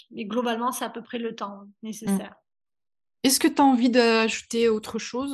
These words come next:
Speaker 2: heu, qu'on n'aurait pas dit à propos de ce, ce bilan de, de douance ? T'as envie de
Speaker 1: Écoute, heu, non, je crois qu'on a dit quand même plein de choses. <laughs>
Speaker 2: <laughs>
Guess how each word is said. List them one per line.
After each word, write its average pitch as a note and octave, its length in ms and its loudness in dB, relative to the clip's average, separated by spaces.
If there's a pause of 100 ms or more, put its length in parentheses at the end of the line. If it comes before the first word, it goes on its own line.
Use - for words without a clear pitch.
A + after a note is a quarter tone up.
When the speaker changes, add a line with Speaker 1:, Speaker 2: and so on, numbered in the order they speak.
Speaker 2:
heu, G#3+ 140 -6 (240)
qu'on F#3 100 -8
n'aurait F3+ 220 -4
pas F3+ 160 -2
dit G3 160 -2
à G#3+ 60 -4
propos - 360 -14
de - 60 -14
ce, E3+ 360 -8 (180)
ce - 180 -6
bilan F3+ 340 -4
de, F3 280 -6 (340)
de F#3 140 -6
douance ? F3+ 420 -8
T'as G#3 140 -6
envie F#3+ 260 -4
de F3 220 -8 (120)
Speaker 1:
Écoute, D4 600 -4
heu, A#3 140 -4
non, G3+ 320 -4
je - 120 -16
crois C4 140 -4
qu'on A#3 200 -10
a G3+ 60 -10
dit G3+ 180 -12
quand G#3+ 120 -12
même G#3 240 -10
plein A3+ 180 -6
de A3+ 80 -4
choses. C4+ 340 -6
<laughs> - 360 -2
Speaker 2:
<laughs> - 840 0